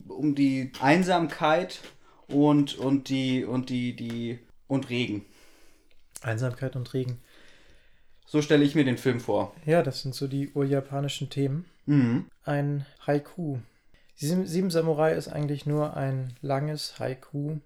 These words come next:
Speaker 2: zu Einsamkeit und Regen. Mit Toshiro Mifune in der Hauptrolle.
Speaker 1: Äh, w-, wieso hast du dir das gemerkt?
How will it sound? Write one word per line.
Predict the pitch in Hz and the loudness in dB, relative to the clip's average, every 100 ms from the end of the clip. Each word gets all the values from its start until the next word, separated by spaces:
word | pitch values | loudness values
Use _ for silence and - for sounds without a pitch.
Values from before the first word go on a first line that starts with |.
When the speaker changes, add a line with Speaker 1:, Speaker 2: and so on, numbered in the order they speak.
| - | -16
Speaker 2:
zu | - - | -16 -8
Einsamkeit | 151 135 135 131 131 135 | -4 -2 -2 -4 -6 -8
und | 131 120 | -10 -6
Regen. | 131 135 139 - - - - - _ - _ - | -6 -6 -8 -16 -20 -20 -20 -20 _ -20 _ -10
Mit | 143 - | -10 -6
Toshiro | 143 131 - 156 156 | -4 -2 0 0 0
Mifune | 147 131 - 139 131 | -2 -4 -4 -4 -4
in | 143 | -6
der | 131 120 | -8 -10
Hauptrolle. | 127 - - 135 139 - - - _ _ | -10 -12 -10 -10 -10 -16 -20 -20 _ _
Speaker 1:
Äh, | - 98 95 73 69 53 87 113 123 | -18 -18 -18 -20 -20 -20 -20 -18 -14
w-, | 120 120 120 | -12 -8 -8
wieso | 120 117 | -4 0
hast | 123 117 | 0 0
du | 110 | -2
dir | 104 | 2
das | 107 - | 2 0
gemerkt? | 165 196 269 | -2 -2 -2